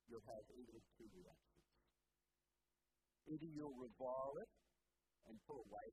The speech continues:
from the light like a mole, or you'll be attracted to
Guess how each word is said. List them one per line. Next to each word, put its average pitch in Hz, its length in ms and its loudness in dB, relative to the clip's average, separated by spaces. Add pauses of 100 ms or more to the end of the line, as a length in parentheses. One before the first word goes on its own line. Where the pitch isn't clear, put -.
from 127 120 -8
the 107 80 -6
light 101 360 -8 (120)
like 117 240 -6
a - 160 -8
mole, 95 360 -8 (1800)
or 147 160 4
you'll 151 220 2
be 151 100 2
attracted - 640 -2
to - 180 -12